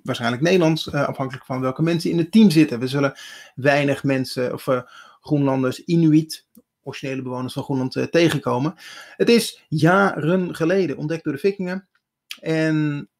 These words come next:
volgens mij ken je in ieder geval al twee woorden in het Groenlands, namelijk het woord kajak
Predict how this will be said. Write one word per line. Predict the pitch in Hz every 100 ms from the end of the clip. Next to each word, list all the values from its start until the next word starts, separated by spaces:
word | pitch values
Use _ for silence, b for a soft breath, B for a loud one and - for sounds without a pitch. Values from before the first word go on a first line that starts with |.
| _ _ _ _ _
volgens | - 151 156
mij | 175 196
ken | - 175
je | 156 147
in | 156
ieder | 208 214
geval | 185 147
al | 139
twee | - 277 262
woorden | 202 170 131 - _ _ _ -
in | 156
het | 147
Groenlands, | 220 214 196
namelijk | 190 170 143
het | 147
woord | -
kajak | - 254 277 185 240 - _